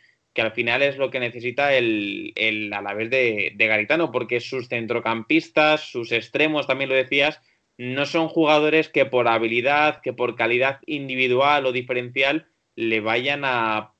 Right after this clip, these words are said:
permitir al equipo posicionarse en campo contrario. Esto está siendo responsabilidad total de sus dos delanteros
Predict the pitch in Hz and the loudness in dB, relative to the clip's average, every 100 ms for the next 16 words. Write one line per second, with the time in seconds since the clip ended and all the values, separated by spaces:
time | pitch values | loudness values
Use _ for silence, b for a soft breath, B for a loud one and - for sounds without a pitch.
0 | - 120 113 113 127 135 131 131 131 139 | -4 -4 -4 -8 -4 -2 -2 -6 -12 -8
1 | 135 127 123 120 127 143 135 131 120 113 | -6 -6 -4 -2 -2 -4 -4 -4 -2 -6
2 | 101 107 135 127 107 71 117 135 131 135 | -6 0 2 2 0 -2 -4 -4 -6 -4
3 | 135 120 127 120 127 123 123 120 135 135 | -4 0 -2 -2 -6 -2 0 2 4 2
4 | - _ _ _ - 127 131 139 131 127 | 0 _ _ _ 4 4 6 4 2 0
5 | 127 127 135 139 139 147 180 - | 0 0 2 0 0 2 2 -2